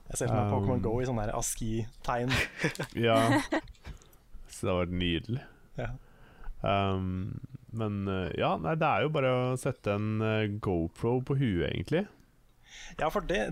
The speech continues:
Speaker 1: det fikk vi også spørsmål om.
Speaker 2: Mm.
Speaker 1: Fra, skal vi se, du, du, du, ja, Tor Einar Thomassen. Jeg lurte
Speaker 2: Mm.
Speaker 1: på om det blir en livestream av Pokémon Go. Det hadde vært artig å sette på med en GoPro. Gå rundt i Oslo og fange Pokémon.
Speaker 2: Mm.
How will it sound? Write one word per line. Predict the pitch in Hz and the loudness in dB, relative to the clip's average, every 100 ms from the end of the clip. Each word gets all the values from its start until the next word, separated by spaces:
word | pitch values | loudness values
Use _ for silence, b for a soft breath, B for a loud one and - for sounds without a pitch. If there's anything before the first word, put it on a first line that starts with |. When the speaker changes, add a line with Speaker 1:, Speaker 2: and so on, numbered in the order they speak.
| 156 | -2
Speaker 1:
det | 190 | -2
fikk | 214 | 0
vi | 220 | 0
også | 196 180 | 0 -2
spørsmål | 170 165 170 | 0 2 2
om. | 127 - - - - - - - | 0 -6 -20 -20 -20 -20 -14 -4
Speaker 2:
Mm. | 123 120 165 | 0 0 0
Speaker 1:
Fra, | 139 156 165 170 | 0 2 2 0
skal | - 165 | 0 -2
vi | 165 | 0
se, | 160 139 131 | 2 0 -2
du, | 147 | -8
du, | - | -8
du, | 131 160 | -8 -8
ja, | 139 156 143 | -4 -2 -2
Tor | 147 156 | -2 0
Einar | 156 117 127 131 | 0 0 0 -2
Thomassen. | 131 123 - 160 - - - - - | -2 -2 -2 -4 -4 -16 -20 -20 -8
Jeg | - | -2
lurte | 151 139 | 0 2
Speaker 2:
Mm. | |
Speaker 1:
på | 147 | 0
om | |
det | 156 | 0
blir | 139 151 | 0 0
en | 143 | 2
livestream | 131 131 - 170 196 | 0 0 -2 -2 0
av | 180 | 0
Pokémon | 175 180 | 0 0
Go. | 175 202 127 - | 0 0 -2 -6
Det | 127 | -4
hadde | 127 143 | -2 -2
vært | 143 | -2
artig | - | -2
å | 135 | -2
sette | 123 | -2
på | - 131 | -2 -2
med | 135 | 0
en | 127 | -2
GoPro. | 117 - 139 135 131 - - - - - - - | -4 -2 -4 -2 -6 -10 -20 -20 -18 -20 -20 -6
Gå | 120 127 | -2 -2
rundt | 123 | -2
i | 135 | -2
Oslo | - 123 127 120 | -4 -2 -2 -2
og | |
fange | - 117 113 | -4 -2 -2
Pokémon. | 110 123 123 - - - - - - | -2 -2 -4 -6 -20 -20 -20 -16 -4
Speaker 2:
Mm. | 131 120 | -2 -2